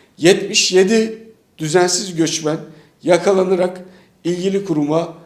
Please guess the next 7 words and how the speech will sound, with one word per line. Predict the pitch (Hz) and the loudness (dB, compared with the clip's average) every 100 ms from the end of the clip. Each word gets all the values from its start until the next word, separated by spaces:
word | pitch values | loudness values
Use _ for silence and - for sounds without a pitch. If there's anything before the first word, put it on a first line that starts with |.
| _ _ | _ _
teslim | - 147 - 123 | -4 -2 -2 -2
edilmiştir. | 107 95 90 - - - _ _ - _ _ | -6 -8 -12 -12 -12 -18 _ _ -20 _ _
Ayrıca | 170 226 254 143 117 - - _ _ _ | 6 8 6 0 -4 -6 -16 _ _ _
bir | 131 202 233 | -4 0 2
mobil | 202 208 208 | 4 2 0
göç | 190 202 220 196 | -4 0 0 0
noktasında | 170 - 151 - 143 175 196 | -2 -2 -6 -4 0 0 0